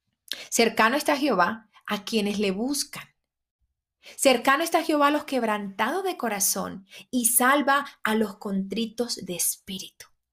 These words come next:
Sin importar la aflicción, como me dice el, el verso diecinueve, yo debo hacer lo que dice el verso dieciocho, ir a la presencia del Señor,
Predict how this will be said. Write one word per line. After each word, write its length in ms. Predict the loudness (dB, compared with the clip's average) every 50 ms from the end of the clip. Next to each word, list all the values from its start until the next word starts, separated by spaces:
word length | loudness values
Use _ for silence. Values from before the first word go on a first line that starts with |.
| _ _ _ _ -12 -4
Sin 200 | 2 2 4 4
importar 500 | 4 4 6 4 4 6 6 4 4 4
la 80 | 2 0
aflicción, 580 | 0 0 -2 0 2 2 2 2 0 -2 -4
como 220 | -6 -6 -6 -4 -4
me 100 | -2 -2
dice 260 | 0 0 0 0 0
el, 320 | -2 -2 -4 -10 -18 _ _
el 140 | _ -4 0
verso 220 | 0 0 0 2
diecinueve, 540 | 2 2 2 2 2 0 0 0 0 -4 -8 -10 -12 0
yo 140 | 4 6 8
debo 160 | 8 8 8
hacer 260 | 6 6 4 4 4 2
lo 80 | 2 2
que 80 | 4
dice 200 | 4 4 4 2
el 80 | 2 2
verso 260 | 2 0 2 2 2
dieciocho, 540 | 2 2 2 0 0 0 -2 -6 -6 -12 -16 _ _ -20 -20 _
ir 200 | 0 2 4 4
a 60 | 6 6
la 180 | 6 4 4
presencia 680 | 2 2 4 4 4 4 4 2 0 0 0 0 0
del 160 | 0 0 -2 -2
Señor, 480 | -4 -6 -8 -8 -10 -10 -12 -14 -18